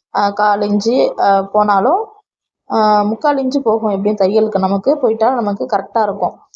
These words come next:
ஆ, ரொம்ப பிடிச்சிக்கிட்டுலாம் இருக்காம, இதுதான் வந்து உங்களுக்கு வந்து கரெக்டான அளவு. இது போல நீங்க மார்க் பண்ணிக்கோங்க. ஆ, நம்ம முன்னாடி போட்ட அந்த கோடுல இது போல into மார்க் போட்டு வச்சுக்கோங்க. இதுதான் நமக்கு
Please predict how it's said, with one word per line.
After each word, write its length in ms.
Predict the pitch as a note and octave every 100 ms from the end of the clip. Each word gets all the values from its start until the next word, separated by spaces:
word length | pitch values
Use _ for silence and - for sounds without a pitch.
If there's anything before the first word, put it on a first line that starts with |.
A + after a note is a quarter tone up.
| - _ G#3
ஆ, 140 | G3+
ரொம்ப 380 | G#3 A3+ A#3+ C#4
பிடிச்சிக்கிட்டுலாம் 600 | C4 - C4+ A#3 G#3+ A3 G#3
இருக்காம, 460 | G3+ G3+ E4 G4
இதுதான் 300 | G#3+ A#3 C4+
வந்து 440 | A3+ G3+ G3+ G3 G3+
உங்களுக்கு 240 | G3 G3+
வந்து 180 | B3+ A3
கரெக்டான 420 | - - G#3 A3+
அளவு. 300 | G3+ F#3+ B3+
இது 160 | G#3 A3
போல 200 | A3 A#3
நீங்க 200 | A3 G3+
மார்க் 300 | F#3 G#3+ -
பண்ணிக்கோங்க. 460 | G3+ G3 F#3+ A#3+ - - - - -
ஆ, 600 | G#3 G#3 G#3 G3+ G3+ G3+
நம்ம 280 | G3 A#3 C4+
முன்னாடி 560 | - A3+ A3+ C#4 C#4 C#4+
போட்ட 240 | A#3 B3+
அந்த 260 | A#3+ A3+ A3
கோடுல 280 | A3+ A3+ B3
இது 240 | B3+ A#3+
போல 140 | A#3 B3
into 360 | A3+ C4 D4
மார்க் 300 | C4 G3 G3 -
போட்டு 240 | F#3+ G3+
வச்சுக்கோங்க. 460 | F#3 - F#3 F#3 C#4+
இதுதான் 460 | A#3+ B3 B3+ C4+
நமக்கு 480 | A3+ G3+ G3+ D4+